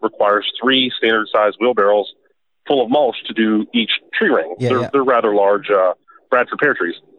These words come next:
Speaker 1: And so I'm over there, I'm helping him, you know, we're unloading mulch on the Mulchmate, which is fantastic, but we're still wheelbarrowing, and we're going, "Dude, this really stinks. Like, this is not fun."
Speaker 2: <laughs>
Speaker 1: <laughs> And to put numbers to it, each tree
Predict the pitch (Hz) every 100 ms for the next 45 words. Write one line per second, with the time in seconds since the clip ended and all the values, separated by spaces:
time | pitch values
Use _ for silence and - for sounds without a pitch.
0 | _ - 127 156 131 123 - _ _ _
1 | _ _ _ _ - - 147 151 143 131
2 | 135 123 131 123 127 123 117 - 110 107
3 | 131 120 123 117 113 107 104 113 101 117
4 | 156 101 98 101 98 - _ 110 90 208
5 | - 135 - - - - _ - 175 165
6 | - 139 185 117 87 78 73 107 127 120
7 | 104 104 _ _ _ _ - 131 104 127
8 | 175 - - - 90 87 127 113 87 -
9 | 107 82 - - 95 - - 196 110 175
10 | 120 - - 104 82 151 - - - -
11 | - - - - - - - _ - -
12 | 160 143 - - - _ - 165 - 269
13 | 277 220 185 - 127 107 107 - 175 202
14 | - - - 185 117 98 92